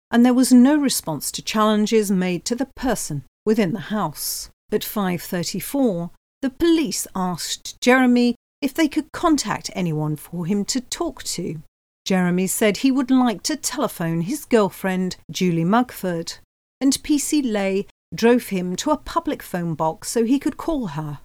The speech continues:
The open telephone line in the house was checked again at five forty-two,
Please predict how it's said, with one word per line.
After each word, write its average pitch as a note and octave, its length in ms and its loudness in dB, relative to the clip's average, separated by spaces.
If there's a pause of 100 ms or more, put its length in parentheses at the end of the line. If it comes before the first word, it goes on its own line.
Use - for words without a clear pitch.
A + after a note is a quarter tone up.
The A3+ 200 4
open F3 360 2
telephone F#3+ 520 -2
line F#3+ 280 0
in G3 120 -2
the A3 80 0
house - 500 -4
was - 180 -4
checked - 360 -4
again B3 380 0
at - 160 -8
five F3 380 -4
forty-two, E3+ 800 -4